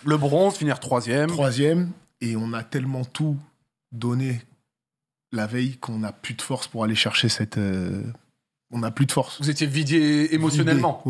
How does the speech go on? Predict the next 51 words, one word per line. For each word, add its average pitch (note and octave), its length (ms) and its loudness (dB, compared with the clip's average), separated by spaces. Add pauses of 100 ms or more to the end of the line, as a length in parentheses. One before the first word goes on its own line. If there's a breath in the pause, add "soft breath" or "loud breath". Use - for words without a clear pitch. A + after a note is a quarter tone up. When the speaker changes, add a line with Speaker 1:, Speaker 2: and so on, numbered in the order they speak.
(100)
Speaker 2:
ouais, A2 100 -2 (160)
fin. C3 400 -2 (680)
Et A#2 300 2
on A2+ 140 -2
joue B2 120 -4
contre A#2+ 240 -4
les A#2 160 -2
Allemands, C3 340 0
que A#2+ 140 -6
on, A2+ 340 -6 (320)
on C3 100 -2
a A#2 100 0
tapé B2 280 -2
en B2 140 0
poule, C3+ 300 4
euh, G#2+ 380 -2 (300 soft breath)
trois B2+ 240 0
zéro, C#3+ 560 0 (840 loud breath)
qui - 120 -6
le B2+ 120 0
jour C3+ 160 0
d'avant, C3+ 320 2
eux, C3+ 80 2
ont A#2+ 100 0
perdu B2+ 380 0
trois C3+ 240 2
zéro C#3 300 4
contre C3+ 240 -2
la A#2+ 60 0
Po-, A#2+ 240 -4
la A#2 120 -4
Pologne, B2+ 340 0
tu E3 100 -4
vois. C#3 240 -4 (200)
Donc A#2+ 240 -2
eux, D3 100 6
ils, B2+ 180 4
en, B2 200 -10 (460)
ils - 40 -12
sont C3 180 -4
plus D3+ 200 4
frais. E3 400 2 (180)
Speaker 1:
Parce E3+ 140 0
qu'ils D3+ 120 -2
se - 60 -2
sont D3+ 80 -2
fait D#3 120 -2
défoncer. C#3 440 2
Speaker 2:
Ouais, D#3+ 180 8
de D3 100 6
ouf. F#3+ 240 6